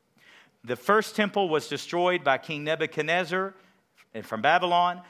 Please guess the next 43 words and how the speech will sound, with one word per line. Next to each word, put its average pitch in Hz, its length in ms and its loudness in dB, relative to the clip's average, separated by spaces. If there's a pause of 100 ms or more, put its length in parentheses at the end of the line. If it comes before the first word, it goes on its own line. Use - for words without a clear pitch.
(200)
The 110 80 -10
second 185 480 0 (400)
temple, 180 340 -2
Herod's 180 500 -2 (120)
temple, 180 400 -2 (180)
was 151 220 0
destroyed 165 560 0
by 139 140 4
the 120 120 -4
Romans 180 640 0 (100)
in 135 300 -6 (160)
A 156 160 0
D 139 120 -6
seventy. 107 520 -4 (280)
Now, 143 440 2 (260)
the 117 80 -4
third 226 460 2
temple 117 500 -8 (140)
is 123 200 -6
yet 139 280 -2
to 139 100 -8
be 123 200 -8
rebuilt. 120 520 -4 (480)
Now, 156 240 4
while 147 220 4
you 185 240 -2
and 175 100 4
I 165 480 4
can't - 300 -4
figure 165 260 2
out 151 160 4
how 147 220 4
that 139 240 2
temple 185 280 -2
is 127 100 -6
going 151 200 -2
to 139 80 -4
be 127 120 -6
built 175 420 4
on 147 180 4
a 135 100 2
Muslim 143 680 0
shrine, 214 800 2